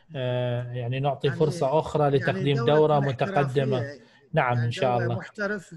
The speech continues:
Speaker 2: ب-، بحيث يعني يصير يعني مختص بالإيفيوز، استعمالاته، طريقته، يراد له فترة أطول يعني.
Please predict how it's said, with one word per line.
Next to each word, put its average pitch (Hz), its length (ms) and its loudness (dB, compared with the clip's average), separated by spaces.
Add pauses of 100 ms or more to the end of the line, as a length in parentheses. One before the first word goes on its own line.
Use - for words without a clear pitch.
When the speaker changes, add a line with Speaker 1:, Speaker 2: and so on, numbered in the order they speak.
(120)
Speaker 2:
ب-، 165 320 -8
بحيث 180 380 -8
يعني 160 240 -8
يصير 165 640 -8 (520)
يعني 143 400 -18 (100)
مختص 202 640 -12
بالإيفيوز، 165 1000 -10 (200)
استعمالاته، 170 920 -6
طريقته، 160 640 -10 (240)
يراد 196 240 -8
له 202 80 -6
فترة 190 400 -10
أطول 160 340 -10
يعني. 120 280 -14